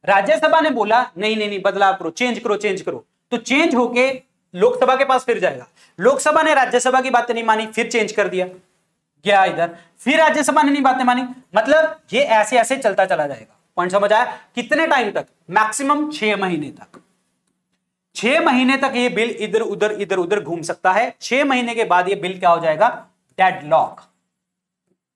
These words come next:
ये बिल क्या हो गया? डेडलॉक्ड। डेडलॉक्ड का मतलब खत्म। लेकिन राष्ट्रपति तो बैठे हैं ना कि भाई ये तुम खेल क्या खेल रहे हो, ये कि कभी इधर कर देते हो, कभी उधर कर देते हो। राष्ट्रपति को लगे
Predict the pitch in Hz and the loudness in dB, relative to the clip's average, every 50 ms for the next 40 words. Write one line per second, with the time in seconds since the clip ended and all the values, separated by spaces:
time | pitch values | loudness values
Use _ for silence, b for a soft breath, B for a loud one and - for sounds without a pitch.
0 | _ _ _ _ _ _ _ _ _ _ _ _ _ _ _ _ _ _ _ _ | _ _ _ _ _ _ _ _ _ _ _ _ _ _ _ _ _ _ _ _
1 | _ _ _ _ _ _ _ _ _ - - 196 180 180 214 214 214 233 220 214 | _ _ _ _ _ _ _ _ _ -10 -8 -6 -2 -2 -2 0 2 4 4 4
2 | 214 240 269 262 - - - - - 202 196 190 - - 165 127 - _ _ _ | 4 4 2 0 -4 -10 -10 -4 -2 -2 -2 0 0 -2 -2 -2 -2 _ _ _
3 | _ _ _ _ _ _ - 196 208 208 202 220 233 233 220 226 262 240 233 233 | _ _ _ _ _ _ -2 -2 0 2 2 2 0 0 0 0 2 2 2 0
4 | 247 262 - - 190 - 208 - _ _ _ _ _ _ _ _ _ _ _ - | -2 -2 -2 -4 -4 -4 -4 -6 _ _ _ _ _ _ _ _ _ _ _ -2
5 | 185 196 170 165 - 294 214 151 - - - _ _ _ _ _ _ _ _ _ | 0 0 0 2 0 -2 -2 -4 -8 -14 -20 _ _ _ _ _ _ _ _ _
6 | _ _ _ - 175 196 214 - - - 214 214 226 233 233 226 254 196 190 175 | _ _ _ 0 2 2 2 2 0 -2 -2 -2 0 0 0 0 2 2 2 0
7 | - 190 208 190 175 175 202 240 220 170 - - _ _ _ _ _ _ _ _ | 0 -2 -4 -2 0 2 2 2 2 0 -2 -6 _ _ _ _ _ _ _ _
8 | _ _ _ _ - 190 160 185 208 240 254 254 254 247 233 233 - - 196 214 | _ _ _ _ -10 -6 -2 0 0 0 0 0 -2 -4 -6 -6 -6 -4 -2 -2
9 | 214 214 247 240 233 240 202 185 180 170 175 180 208 220 165 - - _ _ _ | 0 0 0 0 0 0 -4 -4 -2 -2 0 0 2 0 -2 -4 -8 _ _ _
10 | _ _ _ 160 185 190 196 190 180 - - 190 185 196 196 185 185 196 185 202 | _ _ _ -6 -4 -4 -4 -6 -8 -4 -4 -4 -2 -2 -4 -2 -2 -2 -2 0
11 | 190 190 190 185 196 190 185 185 185 185 180 180 185 175 180 175 165 175 165 175 | 0 0 -2 -2 -2 -2 -2 0 0 0 -2 -2 -2 -2 -2 -2 -2 -4 -6 -8
12 | 170 180 175 b b b b b b b - - - 180 190 196 220 220 - - | -10 -10 -12 b b b b b b b -14 -4 0 2 4 4 2 0 -2 -2
13 | 294 269 311 311 311 302 302 285 226 190 175 170 170 | 0 0 2 2 0 0 0 0 0 0 -2 -2 -4